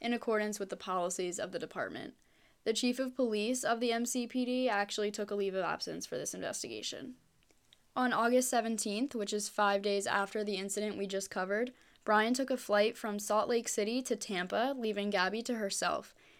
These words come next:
She stayed at Fairfield Inn and Suites near Salt Lake City International Airport. She checked herself out on August twenty-fourth. Later on, Brian's attorney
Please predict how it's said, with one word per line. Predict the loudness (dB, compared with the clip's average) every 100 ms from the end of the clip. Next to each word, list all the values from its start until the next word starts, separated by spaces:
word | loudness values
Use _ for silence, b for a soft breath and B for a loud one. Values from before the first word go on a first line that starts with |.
| -6
She | 0
stayed | 2 4 4
at | 4
Fairfield | 2 2 2 2 2 2
Inn | 0 0
and | 0 -2
Suites | -2 -4 -4 -4
near | -2 0 0
Salt | 0 0 0
Lake | 0 0
City | -2 -2
International | -2 -2 -2 -2 -4 -6 -6
Airport. | -6 -6 -6 -6 -10 b b b
She | -8 -6
checked | -2 -2 0
herself | 0 0 0
out | 2 2 2
on | 0
August | 0 0 -2 -4
twenty-fourth. | -4 -4 -4 -4 -4 -8 -20 _ _ _ b b -4
Later | 4 6 6
on, | 6 4 4
Brian's | 6 4 4 2
attorney | -2 -2 -2 0 0 -2 -4